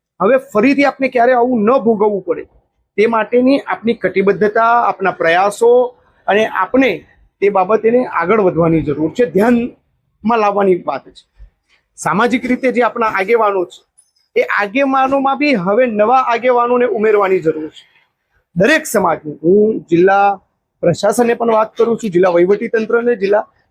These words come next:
પોલીસ તંત્રને પણ કહું છું કે હું જ્યારથી સમજદાર થયો છું ત્યારથી આ જ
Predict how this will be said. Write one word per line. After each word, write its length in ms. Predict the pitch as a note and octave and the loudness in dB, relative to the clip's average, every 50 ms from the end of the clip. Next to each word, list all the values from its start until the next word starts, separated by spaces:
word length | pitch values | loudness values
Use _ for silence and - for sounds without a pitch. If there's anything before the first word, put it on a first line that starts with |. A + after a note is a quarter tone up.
| _ _ _ _ _ | _ _ _ _ _
પોલીસ 260 | - D4 D4 C#4+ - - | -2 0 0 0 -2 -2
તંત્રને 340 | - B3+ A#3+ A#3+ A#3+ A#3 A3+ | -2 0 2 2 2 2 0
પણ 160 | G#3+ - G#3 | 0 0 0
કહું 260 | G3 - E3+ E3+ E3+ E3+ | 0 0 0 0 0 0
છું 240 | - G#3+ B3+ C#4 - - - _ _ _ _ _ - | 0 0 -2 -2 -4 -12 -18 _ _ _ _ _ -4
કે 60 | B3+ | -2
હું 260 | A#3 G#3 A3+ C4 C#4+ | 0 2 4 2 2
જ્યારથી 380 | F#3+ A3 A3+ A#3 A#3+ A#3+ D4 C#4 | 2 2 0 0 0 0 -2 -2
સમજદાર 460 | F#3+ B3+ B3 B3+ A#3 A3+ C4 B3+ A#3 | 0 2 0 0 0 0 0 0 0
થયો 240 | - A#3 A3+ A#3+ B3 | 0 -2 0 0 0
છું 160 | A#3+ C4+ C4+ | -2 -4 -4
ત્યારથી 340 | - A#3+ A3+ A#3 - B3+ - | -2 -2 -2 -2 -2 -4 -6
આ 360 | - _ _ - D4 D#4+ E4 | -6 _ _ -10 -4 -4 -4
જ 180 | - - - | -4 -4 -10